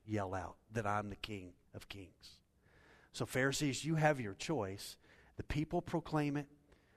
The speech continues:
or the rocks on this hill proclaiming my majesty and my glory.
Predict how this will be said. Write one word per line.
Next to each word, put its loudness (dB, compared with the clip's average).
or 0
the -2
rocks 2
on -2
this -2
hill -2
proclaiming -2
my 2
majesty -4
and -4
my -4
glory. -8